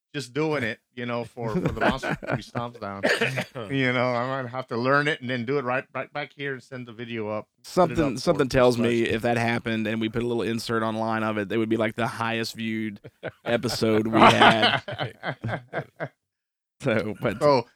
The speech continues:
Speaker 1: so unfortunately, I did not get involved, but I did get a clip of, of the, the last few minutes of it, which, which I posted online, and I, I'm gonna put it on the group page here. Um, I'll put it on my personal page with, with, uh, of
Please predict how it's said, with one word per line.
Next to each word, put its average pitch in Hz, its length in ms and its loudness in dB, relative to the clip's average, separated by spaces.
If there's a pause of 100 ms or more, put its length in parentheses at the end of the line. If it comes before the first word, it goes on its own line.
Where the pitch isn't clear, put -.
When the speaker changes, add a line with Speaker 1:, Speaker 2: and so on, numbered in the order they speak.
(160)
Speaker 1:
so 170 80 4
unfortunately, 175 720 4
I 143 80 6
did 151 200 0
not 151 180 0
get 147 120 -2
involved, 135 360 0
but 135 80 0
I 131 100 4
did 139 260 2
get 156 120 4
a 139 40 4
clip 139 360 -2 (200)
of, 113 400 -2 (140)
of 107 240 -6 (200)
the, 107 160 -16
the 117 80 -12
last 117 420 -6
few 110 300 -10 (240)
minutes 110 340 -10
of 98 180 -14
it, 104 180 -14
which, - 300 -18 (100)
which - 160 -16
I 101 60 -8
posted 101 440 -14
online, 98 380 -14
and 95 120 -20
I, 90 120 -18
I'm 117 100 -10
gonna 127 120 -2
put 139 160 -6
it 117 60 -2
on 107 160 -4
the 95 60 -10
group 98 320 -18
page 92 300 -18
here. 92 220 -16 (540)
Um, 95 380 -8 (120)
I'll 120 80 -10
put 175 140 0
it 147 60 0
on 135 100 2
my 120 100 2
personal 131 440 -6
page 107 500 -6 (540)
with, 104 340 -6 (280)
with, 98 380 -12
uh, 92 180 -12
of 90 60 -16